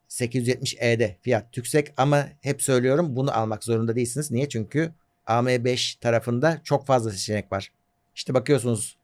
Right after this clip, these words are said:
bizim pahalı olan burada X sekiz yüz yetmiş E. Şu şekilde gidiyor.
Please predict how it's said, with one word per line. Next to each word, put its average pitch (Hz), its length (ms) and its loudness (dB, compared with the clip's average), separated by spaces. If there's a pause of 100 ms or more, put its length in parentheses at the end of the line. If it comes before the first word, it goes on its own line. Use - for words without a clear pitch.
bizim 120 340 -4 (380)
pahalı 120 260 6
olan 120 300 4
burada 131 400 2
X - 160 -8
sekiz 110 240 -4
yüz 104 80 -6
yetmiş 110 300 -6
E. 143 180 0 (500)
Şu - 140 -8
şekilde 123 360 0
gidiyor. 135 320 2